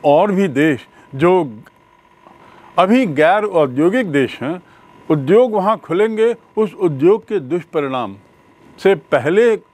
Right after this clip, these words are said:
मानव सभ्यता को गुजरना होगा, उसके बाद ही वो जाके विकसित होंगे।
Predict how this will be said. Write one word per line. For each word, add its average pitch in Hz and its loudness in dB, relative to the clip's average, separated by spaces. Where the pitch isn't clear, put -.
मानव 160 -2
सभ्यता 135 -4
को 156 -6
गुजरना 120 -4
होगा, 95 -8
उसके 233 2
बाद 208 2
ही 262 4
वो 269 2
जाके 214 0
विकसित 170 -6
होंगे। 98 -10